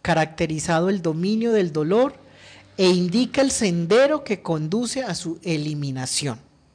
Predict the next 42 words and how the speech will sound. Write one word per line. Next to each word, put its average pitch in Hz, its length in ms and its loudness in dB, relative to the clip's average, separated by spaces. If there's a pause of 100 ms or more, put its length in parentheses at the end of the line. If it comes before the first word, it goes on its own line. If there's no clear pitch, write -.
(1200)
Lo 277 240 2
que 240 180 4
es 196 60 2
la 214 140 4
síntesis 202 600 -2
de 175 100 0
la 151 100 -2
filosofía 139 600 -10
budista, 208 520 -6
o 127 40 -18
sea, 123 280 -14 (100)
no 180 180 -4
como 240 280 -2
la 165 100 2
religión, 147 480 -4
sino 151 220 -10
como 175 160 -10
la 165 100 -6
filosofía. 156 580 -8
Es, 143 220 -8 (800)
o - 40 -18
sea, 233 120 2
el 240 80 2
objetivo, 294 840 -2 (320)
lo 147 180 -10
que 139 140 -8
plantea, 156 580 -2
pues, 175 320 -6
la 147 140 -6
filosofía 147 580 -4
budista, 190 540 -2
ojo, 139 180 -8
no 135 80 -8
hablo 139 160 -6
de 151 80 -4
la 151 100 -2
religión 139 360 -8
budista, 147 400 -10
eso 156 140 -16
es 175 40 -12
otro 156 180 -14
tema, 180 300 -10